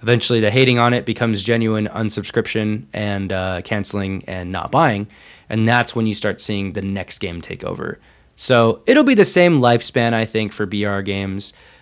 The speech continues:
Um, so right now we're in peak B R.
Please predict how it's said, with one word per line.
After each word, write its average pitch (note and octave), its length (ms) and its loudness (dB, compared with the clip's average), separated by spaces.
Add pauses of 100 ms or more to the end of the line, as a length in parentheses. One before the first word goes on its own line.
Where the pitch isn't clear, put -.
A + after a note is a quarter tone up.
(140)
Um, G2+ 560 0 (280)
so C3 200 4
right C#3 180 4
now C3+ 160 2
we're C3 200 2
in G#2+ 100 -2
peak - 420 -10
B A#2+ 180 0
R. B2 360 2